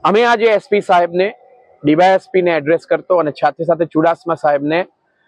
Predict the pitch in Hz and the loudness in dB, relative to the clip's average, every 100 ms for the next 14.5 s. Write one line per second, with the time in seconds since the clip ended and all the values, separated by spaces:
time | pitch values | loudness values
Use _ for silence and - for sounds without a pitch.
0 | _ - 139 139 139 - _ _ _ - | _ -2 0 0 -2 -6 _ _ _ -4
1 | 143 156 175 170 170 160 185 _ _ _ | 0 2 0 0 0 0 -2 _ _ _
2 | 165 - 147 156 180 202 208 175 170 170 | -6 -2 -2 0 0 0 0 0 -2 -4
3 | - _ _ 143 139 135 143 113 131 156 | -10 _ _ 0 0 -2 -4 -2 0 0
4 | 170 151 - 170 - _ _ 135 131 156 | 0 -2 -2 -4 -4 _ _ -2 0 0
5 | 160 185 - _ _ _ _ 175 180 170 | -2 -4 -10 _ _ _ _ -2 -2 -2
6 | 220 220 190 190 202 214 226 202 175 190 | 0 0 2 2 2 0 0 0 0 0
7 | 208 196 185 180 180 208 - _ _ _ | 0 0 0 0 -2 -2 -6 _ _ _
8 | _ - 202 214 214 - _ _ 180 170 | _ -2 0 0 -2 -8 _ _ -8 -2
9 | 208 202 190 170 180 165 190 196 190 190 | 0 0 -2 -4 -4 -2 0 0 0 0
10 | 196 - - - - - - - - 156 | -2 -6 -14 -14 -16 -18 -20 -20 -4 -2
11 | 147 196 190 _ _ _ - 151 147 247 | 0 -2 -2 _ _ _ -2 0 2 0
12 | - 226 214 214 185 165 180 180 175 _ | -2 -2 0 2 4 4 2 0 -2 _
13 | _ _ 151 147 139 156 160 180 175 139 | _ _ 0 0 0 0 2 4 2 2
14 | 151 143 143 - | 0 0 -2 -8